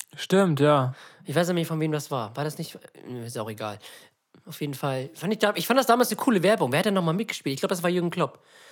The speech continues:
Speaker 2: Und dann, "Jeder hat etwas, das ihn antreibt." Und so
Speaker 1: Meinst du
Speaker 2: richtig so
Speaker 1: Commerzbank?
Speaker 2: Nee, Commerzbank nicht. Commerzbank hatte immer, obwohl Commerzbank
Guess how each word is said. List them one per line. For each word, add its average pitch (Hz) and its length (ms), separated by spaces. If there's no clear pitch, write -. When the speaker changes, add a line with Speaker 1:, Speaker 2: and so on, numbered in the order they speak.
Speaker 2:
Und 165 80
dann, 160 280
"Jeder 147 240
hat 131 80
etwas, 117 320
das 113 160
ihn - 80
antreibt." 117 300
Und 110 80
so - 40
Speaker 1:
Meinst 139 140
du 165 60
Speaker 2:
richtig 143 60
so 139 60
Speaker 1:
Commerzbank? 175 440
Speaker 2:
Nee, 113 240
Commerzbank 127 580
nicht. 120 160
Commerzbank 131 400
hatte 135 160
immer, 127 200
obwohl 170 220
Commerzbank 202 800